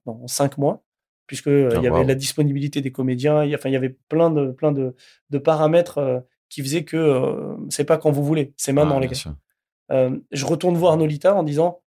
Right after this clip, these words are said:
Speaker 1: J'ai créé Inoxifilm, mais je suis tout seul avec, euh, mon Mac et mon iPhone, ça suffit pas pour créer un, pour », et puis ils m'ont dit, « Ben, viens, on, on le fait ensemble. »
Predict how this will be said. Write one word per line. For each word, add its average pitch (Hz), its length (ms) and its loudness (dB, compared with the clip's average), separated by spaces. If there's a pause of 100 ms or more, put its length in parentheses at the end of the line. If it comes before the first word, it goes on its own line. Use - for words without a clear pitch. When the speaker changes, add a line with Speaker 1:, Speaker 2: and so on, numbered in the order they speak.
(320)
Speaker 1:
J'ai 151 340 0
créé 170 240 -4
Inoxifilm, 170 640 -2
mais 147 200 0
je 151 60 -2
suis 151 120 -8
tout 156 100 -8
seul 190 220 2
avec, 160 280 0
euh, 127 300 0
mon 131 160 -2
Mac 170 260 0
et 151 40 -2
mon 139 120 2
iPhone, 190 440 0
ça - 160 -6
suffit - 280 -8
pas 156 140 2
pour 139 220 -8
créer 143 220 0
un, 131 120 2
pour », 127 420 -12
et 127 80 -10
puis 135 180 -8
ils - 20 -2
m'ont 127 120 0
dit, « 147 120 -2
Ben, 120 120 2
viens, 147 220 2
on, 120 260 0 (500)
on 131 60 -2
le 127 60 0
fait 156 120 0
ensemble. » 147 460 0